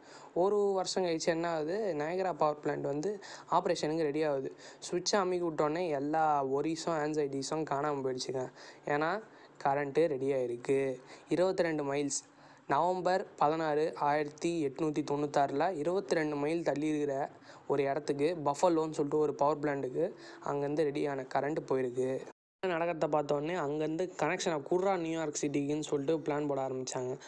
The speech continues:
அது நடந்ததுக்கு அப்புறமாவே world வைடா Tesla ஒரு ஹீரோவா ஆகுறாரு, Wizard of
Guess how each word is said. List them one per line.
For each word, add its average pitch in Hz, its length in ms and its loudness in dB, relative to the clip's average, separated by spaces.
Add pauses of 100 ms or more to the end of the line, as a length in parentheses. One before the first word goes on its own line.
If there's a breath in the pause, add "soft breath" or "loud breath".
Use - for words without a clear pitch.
அது 139 180 0
நடந்ததுக்கு 165 560 -2
அப்புறமாவே 151 600 -4
world 175 420 2
வைடா 175 480 0
Tesla 175 160 0
ஒரு 151 200 2
ஹீரோவா 180 380 2
ஆகுறாரு, 139 500 0 (440 loud breath)
Wizard 156 320 2
of 156 140 0